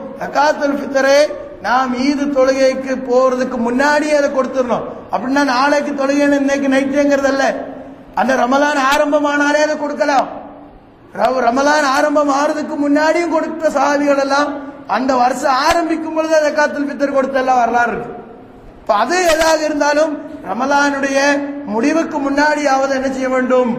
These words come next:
அதை நீங்கள் வந்து பொறுப்பாக அதை வந்து கொடுத்து விட வேண்டும். அது நம்ம ஒழுங்கான முறையில மக்களுக்கு சென்றடைவதற்காக உள்ள திட்டத்தின் அடிப்படையில ஒரு நபர் வந்து கொடுக்க வேண்டிய ஜகாத்துல் ஃபித்ருடைய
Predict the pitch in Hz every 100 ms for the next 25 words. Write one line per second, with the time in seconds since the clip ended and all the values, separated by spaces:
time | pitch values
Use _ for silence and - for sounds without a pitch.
0 | - - - 208 262 262 247 247 240 240
1 | 240 240 240 247 247 240 240 254 269 269
2 | 269 - 180 214 262 247 247 247 233 240
3 | 262 247 240 233 233 240 262 262 - -
4 | 220 240 240 240 233 247 254 240 240 220
5 | 240 240 220 220 240 254 240 262 277 269
6 | - - - 254 311 311 294 277 262 262
7 | 254 247 247 240 240 247 220 - - -
8 | 233 285 269 254 233 233 - 247 240 247
9 | 269 285 277 - - - - - - -
10 | 240 240 233 247 311 254 277 262 269 240
11 | - - - - 214 277 277 254 247 233
12 | 240 240 233 214 233 233 233 226 226 208
13 | 226 226 220